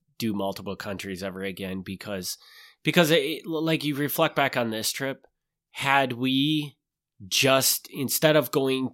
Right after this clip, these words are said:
to, to, um, let's just say we didn't go to Buenos Aires and we would have stayed and gone to Vin del, del Mar for three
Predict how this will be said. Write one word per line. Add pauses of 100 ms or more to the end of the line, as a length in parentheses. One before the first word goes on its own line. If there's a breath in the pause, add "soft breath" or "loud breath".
(140)
to, (720)
to,
um, (540)
let's
just
say
we
didn't
go
to
Buenos
Aires
and
we
would
have
stayed
and
gone (140)
to (140)
Vin
del, (160)
del (100)
Mar
for
three